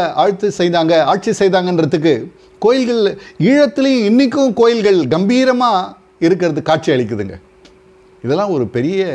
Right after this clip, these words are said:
மிகப்பெரிய சரித்திர சான்று. அப்ப அந்த இடத்துல சிங்கள-, சிங்களர்கள் இருந்தாங்க. அவங்களுடைய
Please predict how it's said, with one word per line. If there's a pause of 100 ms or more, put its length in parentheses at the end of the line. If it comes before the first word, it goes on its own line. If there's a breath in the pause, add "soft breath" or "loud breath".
மிகப்பெரிய (480 loud breath)
சரித்திர
சான்று. (3250 soft breath)
அப்ப
அந்த
இடத்துல (100)
சிங்கள-, (120)
சிங்களர்கள்
இருந்தாங்க. (1600)
அவங்களுடைய